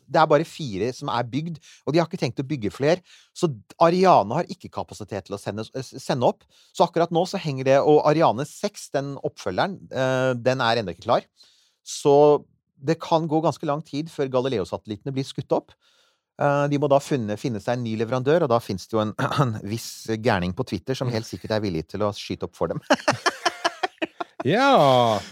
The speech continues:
Speaker 1: Men
Speaker 2: Hmm.
Speaker 1: så kommer vi da til det verste, som er, og igjen for Europa, det er det vitenskapelige samarbeidet.
Speaker 2: Ja.
Speaker 1: For det
Speaker 2: Ja, m-, i, ja,
Speaker 1: Ikke sant?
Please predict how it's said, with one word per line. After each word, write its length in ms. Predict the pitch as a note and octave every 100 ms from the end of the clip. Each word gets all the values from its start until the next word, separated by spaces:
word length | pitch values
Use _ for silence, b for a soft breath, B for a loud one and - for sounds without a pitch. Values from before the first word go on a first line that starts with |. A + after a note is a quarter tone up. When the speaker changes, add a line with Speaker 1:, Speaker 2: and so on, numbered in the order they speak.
| D3+
Speaker 1:
Men 80 |
Speaker 2:
Hmm. 60 | A3
Speaker 1:
så 220 | E3+ C#3+ A#3
kommer 160 | - D3+
vi 60 | D3
da 60 | A#2+
til 160 | C3+
det 60 | B2
verste, 320 | B2 - A#2+
som 160 | - B2+
er, 220 | A2 A2
og 160 | - A#2+
igjen 300 | B2 A#2+ A2
for 160 | - A2
Europa, 380 | G#2 F#2 - G#2+
det 60 |
er 80 | G2+
det 60 | G2
vitenskapelige 500 | F#2+ - D2+ - F#2
samarbeidet. 480 | E2 - - - - -
Speaker 2:
Ja. 60 | E2+ - B
Speaker 1:
For 80 | E3+
det 80 | F3+
Speaker 2:
Ja, 120 | B3+ C#4
m-, 60 | - b -
i, 140 | F#3
ja, 600 | D3+ - - D3 - D#3+ D3
Speaker 1:
Ikke 80 |
sant? 100 | C3